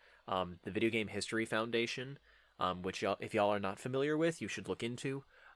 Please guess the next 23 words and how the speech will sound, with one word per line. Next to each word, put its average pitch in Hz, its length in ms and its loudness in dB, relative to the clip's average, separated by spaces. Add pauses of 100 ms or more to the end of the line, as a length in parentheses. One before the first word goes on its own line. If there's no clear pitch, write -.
Um, 95 420 0
they 107 140 4
are 98 100 4
a 98 80 -2
group 120 200 -2
of - 100 -12
people 107 280 0
who 110 100 -2
are 98 100 2
dedicated 107 600 0
to, 95 400 -4
uh, 92 140 -2 (320)
taking 120 340 -4
care 104 480 2
of 95 320 0 (120)
video 98 320 -2
games, 90 520 -6 (400)
um, 82 340 -2 (360)
in 107 160 -4
the 92 60 -4
grand 92 400 -2
scheme 92 460 -4
of, 85 320 -4